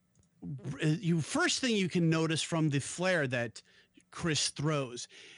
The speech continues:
is that it is shiny metal. Uh, and it is also got bright red tentacles.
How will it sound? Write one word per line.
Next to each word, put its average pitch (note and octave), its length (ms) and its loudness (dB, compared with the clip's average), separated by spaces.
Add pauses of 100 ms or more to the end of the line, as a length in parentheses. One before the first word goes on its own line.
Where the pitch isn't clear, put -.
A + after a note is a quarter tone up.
(140)
is E3+ 300 2
that E3 260 2
it D#3 180 -2
is D3+ 460 0
shiny F#3 800 2
metal. B2 400 0 (880)
Uh, C3 300 -4 (640)
and F#3 260 2
it F3 180 2
is D#3 400 2 (300)
also A3 440 2
got C3 340 -6
bright D#3+ 320 -2
red C3+ 300 -4 (100)
tentacles. G3+ 680 -4